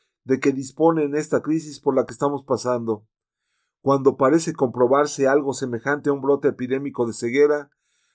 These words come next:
provisionalmente llamado mal blanco, y desearía contar con el civismo y la colaboración de todos los ciudadanos para limitar la propagación del contagio. En el supuesto de que se trate de un contagio y no de una serie de coincidencias por ahora inexplicables.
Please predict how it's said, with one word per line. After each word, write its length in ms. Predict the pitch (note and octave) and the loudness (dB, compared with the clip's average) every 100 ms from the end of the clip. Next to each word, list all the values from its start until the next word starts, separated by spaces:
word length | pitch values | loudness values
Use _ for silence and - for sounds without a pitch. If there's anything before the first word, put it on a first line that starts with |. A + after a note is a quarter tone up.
| _ | _
provisionalmente 1000 | A#2+ B2+ C3 B2+ C#3 C3+ D#3 D3+ D#3 D3 | 0 2 2 0 0 4 2 2 -2 0
llamado 460 | B2 B2 C#3 C#3 B2 | 0 0 2 4 4
mal 220 | B2+ C#3 | 4 2
blanco, 640 | C3+ D3 D#3 - E3 E3 _ _ _ - | 4 2 2 -4 -4 -4 _ _ _ -8
y 120 | B2+ | 0
desearía 440 | C#3 C#3 C#3+ D#3 | 0 2 2 2
contar 360 | - C3+ D3+ D#3 | 0 0 0 2
con 160 | C#3 | 0
el 100 | B2 | -2
civismo 480 | - B2+ E3 D#3 C#3 | -6 -6 -6 -4 -2
y 60 | B2+ | 0
la 140 | A#2+ | 0
colaboración 640 | B2+ B2 B2 B2 A2+ D3+ D3+ | 2 2 2 2 0 -2 -2
de 100 | C#3 | 2
todos 260 | D3 D3 | 6 4
los 120 | C3+ | 4
ciudadanos 760 | C3 B2 A#2 C#3 D3 D3 C#3+ - _ _ _ _ | -4 0 2 2 0 -2 -8 -14 _ _ _ _
para 240 | C3+ C3 | 2 4
limitar 540 | C3+ C#3 C3+ B2+ D3+ D#3 | 2 0 -6 0 2 2
la 120 | D3 | 0
propagación 560 | C3 - B2 A#2+ C#3+ C#3+ | -2 0 0 0 -2 -2
del 120 | C3 | -2
contagio. 680 | B2 G#2+ B2+ A#2 A#2 G2+ - _ _ _ _ _ _ _ | -2 0 0 0 -4 -6 -6 _ _ _ _ _ _ _
En 200 | - C3 | -4 0
el 140 | C#3 B2+ | 0 -2
supuesto 520 | C3 A2+ D#3 E3 D#3+ | -4 0 2 4 2
de 100 | C3+ | 2
que 120 | A#2+ | -2
se 120 | A#2 | -10
trate 300 | A2+ D3 D3+ | 0 0 0
de 100 | C3+ | -2
un 60 | C#3+ | -4
contagio 760 | C3+ B2 D#3 D#3 - D3 D3 - _ _ _ | -4 -4 0 -2 -2 -2 -2 -4 _ _ _
y 180 | B2+ C3+ | -8 -2
no 200 | C#3+ D#3+ | 2 4
de 80 | D#3 | 4
una 200 | D#3 D3 | 0 0
serie 320 | D#3 D#3 D#3 | 2 2 2
de 120 | C3+ | 0
coincidencias 720 | C3+ B2+ A#2 B2 D3+ D#3 C#3+ | -2 -6 -6 -2 -2 0 -4
por 200 | - B2 | 0 2
ahora 280 | B2 C3+ C#3+ | 4 4 2
inexplicables. 1080 | C3 A#2 - A#2 A2 A2+ G#2+ A2 G#2+ - | 0 -6 -6 -10 -4 -2 0 -2 -8 -20